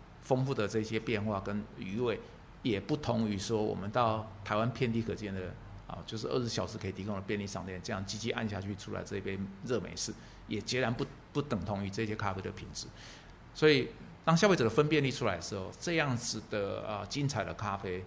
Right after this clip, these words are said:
它的那个支持力道就会变重。所以我们今天讲这个故事就会变得非常的有意思，而且它意义大概也就出来了。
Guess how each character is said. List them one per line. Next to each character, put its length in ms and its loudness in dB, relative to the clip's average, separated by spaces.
它 160 2
的 180 2
那 160 0
个 360 -4
支 140 2
持 180 0
力 160 0
道 340 -4
就 160 -4
会 260 -2
变 220 2
重。 200 0
所 80 2
以 40 4
我 20 4
们 80 2
今 80 6
天 80 4
讲 140 6
这 60 2
个 120 6
故 260 0
事 260 0
就 100 0
会 80 2
变 160 2
得 100 2
非 160 0
常 140 -2
的 100 0
有 200 -4
意 120 -4
思， 220 -6
而 80 -6
且 80 -4
它 180 0
意 300 -2
义 60 2
大 100 -4
概 120 -2
也 60 -2
就 120 -6
出 240 -4
来 120 -6
了。 60 -12